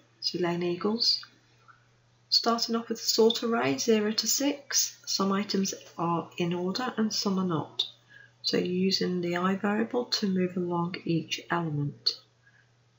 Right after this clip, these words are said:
The question is, is the first element greater than the second element?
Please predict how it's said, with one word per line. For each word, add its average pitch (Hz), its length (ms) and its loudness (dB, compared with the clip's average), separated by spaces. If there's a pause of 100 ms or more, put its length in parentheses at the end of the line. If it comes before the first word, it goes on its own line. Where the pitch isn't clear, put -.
(440)
The 175 60 -2
question 180 420 0
is, 180 360 0 (420)
is 170 340 2 (180)
the 160 100 -2
first 190 320 0
element 226 540 0
greater 214 340 0
than 214 240 2
the 220 100 2
second 208 400 -2
element? 160 520 -2